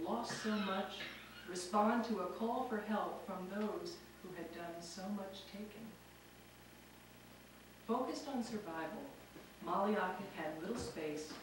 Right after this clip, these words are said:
for contemplating the dilemma of revenge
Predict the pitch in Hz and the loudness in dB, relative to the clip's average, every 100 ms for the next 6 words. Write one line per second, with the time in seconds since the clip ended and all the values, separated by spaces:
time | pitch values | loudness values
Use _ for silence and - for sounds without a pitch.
0 | - - 190 - - 220 202 - 175 170 | -12 -6 6 10 10 10 6 0 0 0
1 | 170 175 165 - 185 220 - - - - | 0 -2 -2 -2 2 2 2 -2 -8 -12
2 | - - 170 165 165 - 196 196 220 - | -14 -8 -4 0 0 0 0 -2 -4 -6